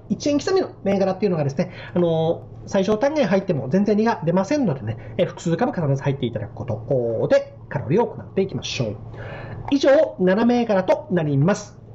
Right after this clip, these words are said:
えー、これの注目銘柄と合わせ、皆さんご自身でチェックされている監視銘柄ですね、チャートと板を見て判断しながら、欲を出さず、冷静にトレードしていきましょう。えー、また、株式投資オンライン講座ですね、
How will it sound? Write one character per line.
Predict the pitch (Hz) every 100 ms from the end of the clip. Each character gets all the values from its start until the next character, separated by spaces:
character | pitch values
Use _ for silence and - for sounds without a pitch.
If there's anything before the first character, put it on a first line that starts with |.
| -
え | 208
ー、 | 196
こ | 302
れ | 403
の | 370
注 | - 247
目 | 247 226
銘 | 240
柄 | 220
と | 214
合 | 214
わ |
せ、 | 208 190
皆 | 190 196
さ | 190
ん | 156
ご | 143
自 | 175 285
身 | - 233 233
で | 294 -
チ | 233
ェ |
ッ | -
ク |
さ | -
れ | 208
て | 220
い |
る | 220
監 | - 285
視 | - 381
銘 | 427
柄 | 392
で | 180
す | -
ね、 | 190 - - - -
チ | -
ャ | 190
ー |
ト | 185
と | 190 208
板 | 214 202
を |
見 | 185
て |
判 | - 180 160
断 | 151
し | 139
な | 185
が | 233
ら、 | 254
欲 | 165 220 - 415
を | 330
出 | 196 220
さ | - 359
ず、 | 339 - -
冷 | 180 311 370
静 | 339 330
に | 392 - - -
ト | -
レ |
ー | 156
ド | 233 -
し | -
て | 180
い |
き | 175
ま |
し | 170
ょ | 143 -
う。 | - - - - - - - - - - - - - - - - - - - - - - - - -
え | 247
ー、 |
ま | 269
た、 | 370 - -
株 | 226 311
式 | - 330
投 | - 262
資 | 262 -
オ | 220
ン | 277
ラ | 302
イ | 311
ン |
講 | - 330
座 | 208
で | 156
す |
ね、 | 175 147